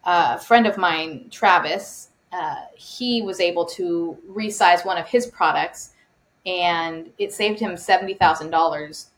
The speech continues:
it, for the year, just one change to one product, uh, and the ripple effect that it had on the,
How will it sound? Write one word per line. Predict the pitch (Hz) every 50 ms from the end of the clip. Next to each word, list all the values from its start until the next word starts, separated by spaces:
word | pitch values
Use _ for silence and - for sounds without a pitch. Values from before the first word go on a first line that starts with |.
| _ _
it, | 190 190 196 -
for | - 185 175
the | 165 156
year, | 165 180 208 226 196 170 147 143 147 - - _ _ _
just | - 220 214 214 214 - 190
one | 185 190 196 208 208 208 214 208
change | 208 - - 220 202 185 170 160 156 156 160 156 -
to | - 190
one | 175 170 180 180 180 180 -
product, | - 185 156 156 147 147 147 131 - - - - _ _ _ _ _ _ -
uh, | 170 160 151 165 156 - - - - _ - - _ _ _ -
and | 202 196 196
the | 196 190
ripple | 196 202 202 202 190
effect | 175 170 - - 147 - - -
that | - 160 165
it | - -
had | - - 170 160 151
on | 151 151 151 156
the, | 160 160